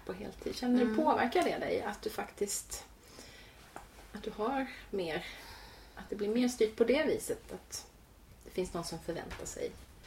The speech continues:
Speaker 2: Jag skriver ju
Speaker 1: Du ska skriva.
Speaker 2: ganska olika saker och sen så har jag ett öppet förlag. De är öppna för mina förslag.
Speaker 1: Ja.
Speaker 2: Ehm, jag skriver ju fortfar-, jag skriver både grammatikböcker, jag har nästan alltid en grammatikbok,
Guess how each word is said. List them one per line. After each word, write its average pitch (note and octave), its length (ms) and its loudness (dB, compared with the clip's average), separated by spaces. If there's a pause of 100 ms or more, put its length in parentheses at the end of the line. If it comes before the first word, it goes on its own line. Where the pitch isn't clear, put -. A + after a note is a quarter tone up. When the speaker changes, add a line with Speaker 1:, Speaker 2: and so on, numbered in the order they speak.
(240)
Speaker 2:
Jag B3+ 100 8
skriver E4 380 6
ju E4+ 100 6
Speaker 1:
Du E4 60 6
ska - 80 0
skriva. F4 140 6
Speaker 2:
ganska D#4+ 240 6
olika E4 640 6
saker G#3+ 840 2
och B3 140 2
sen C4 140 0
så D4 100 2
har C4+ 160 4
jag B3 280 6
ett - 340 -4 (160)
öppet - 760 2
förlag. F#3+ 840 6
De A#3+ 100 4
är - 100 4
öppna C#4 300 4
för G#3+ 540 6 (880)
mina G#3+ 280 4
förslag. - 580 2
Speaker 1:
Ja. F#3 300 2 (600)
Speaker 2:
Ehm, A3 440 6
jag B3 160 4
skriver B3+ 400 8
ju C#4+ 120 4
fortfar-, - 520 0
jag B3+ 100 8
skriver C4+ 240 6
både B3 360 8
grammatikböcker, A3+ 1500 2
jag A#3+ 80 2
har D4 220 8
nästan C4 300 2
alltid A3 360 6
en A#3 180 6
grammatikbok, A#3 960 6